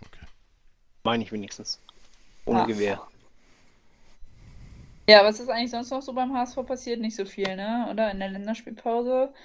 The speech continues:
Speaker 3: Ach so,
Speaker 1: Ja, die
Speaker 3: was,
Speaker 1: Anleihe
Speaker 3: was
Speaker 1: ist durch.
Speaker 3: Genau, die Anleihe ist durch. Und was sagt ihr zu den Transfers, die jetzt eventuell getätigt werden? Also, Zombie hätte ja wohl schon zugesagt, es geht noch um die Ablöse.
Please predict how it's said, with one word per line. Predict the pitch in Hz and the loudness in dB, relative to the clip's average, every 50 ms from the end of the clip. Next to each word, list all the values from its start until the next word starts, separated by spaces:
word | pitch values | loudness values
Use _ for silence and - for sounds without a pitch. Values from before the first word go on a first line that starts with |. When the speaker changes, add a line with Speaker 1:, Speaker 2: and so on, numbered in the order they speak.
| - _ _ _ | -20 _ _ _
Speaker 3:
Ach | - 233 | -4 -4
so, | 226 - 330 320 247 196 147 - - - | 0 2 4 4 4 4 2 -4 -12 -14
Speaker 1:
Ja, | 196 - | -10 -4
die | - 233 | -2 -2
Speaker 3:
was, | 240 | -2
Speaker 1:
Anleihe | - 95 95 - - 98 101 101 101 | 0 0 0 2 2 2 2 0 -2
Speaker 3:
was | 101 | -2
Speaker 1:
ist | - - | -6 -6
durch. | 113 113 123 127 - - - - - - - | -4 -4 -4 -4 -6 -10 -16 -18 -20 -20 -10
Speaker 3:
Genau, | - 226 208 196 185 | -8 -4 -2 -2 -2
die | 175 - - | -2 -4 -4
Anleihe | - 196 202 208 214 226 240 | -6 -2 0 0 2 2 0
ist | 240 240 - - | -4 -6 -8 -8
durch. | 254 269 285 277 277 - - - - | -6 -6 -6 -6 -10 -12 -18 -16 -6
Und | 214 226 233 226 220 214 208 208 214 214 220 220 214 214 - 233 | -2 0 0 0 0 -2 -2 -2 0 0 0 0 -2 -4 -6 -2
was | 208 208 214 - | -2 -2 -2 0
sagt | 196 190 214 214 - 214 | 0 0 0 0 -4 -8
ihr | 208 208 | -8 -8
zu | - - 220 196 | -8 -10 -12 -8
den | 185 196 190 185 185 190 190 190 190 196 | -4 0 0 0 0 0 -2 -6 -8 -8
Transfers, | 190 - - 190 190 202 196 - - 185 180 190 214 233 - - | -8 -4 -4 -4 -4 -4 -8 -6 -4 -2 0 0 0 -2 -4 -8
die | - 226 226 226 | -8 -6 -4 -2
jetzt | 233 226 226 - - | -2 -2 -4 -4 -6
eventuell | - 214 214 214 220 220 226 233 - - 220 226 226 226 226 226 233 240 240 | -6 -2 -2 -2 -2 -2 -2 0 2 2 2 2 2 0 0 0 -2 -2 -4
getätigt | - 220 214 - - 233 - - - - | -6 -8 -6 -6 -6 -8 -8 -12 -6 0
werden? | - 226 233 233 233 214 | 0 2 2 2 2 0
Also, | - 185 190 185 185 185 185 190 190 - - - - - - _ _ _ _ _ _ _ _ _ | 0 -2 0 0 0 -2 -2 -4 -8 -16 -20 -20 -20 -20 -20 _ _ _ _ _ _ _ _ _
Zombie | - 190 202 202 202 214 226 | -2 -2 0 0 0 0 0
hätte | 220 226 226 - 233 | 0 -2 -2 0 2
ja | 208 196 190 190 | 2 2 2 0
wohl | 190 190 208 | -2 -2 -4
schon | 208 - 202 196 202 | -4 -4 -6 -6 -6
zugesagt, | 208 - 226 220 220 214 220 220 214 220 226 233 | -4 -4 -2 -2 0 2 4 4 4 4 2 -4
es | - - | -12 -16
geht | - 214 - | -14 -12 -10
noch | 196 190 196 196 | -8 -6 -6 -6
um | 190 190 | -6 -4
die | 190 202 | -2 -2
Ablöse. | - - - 226 214 220 220 214 220 220 208 208 214 | -2 -2 -2 -2 -2 -2 -2 0 0 0 2 2 0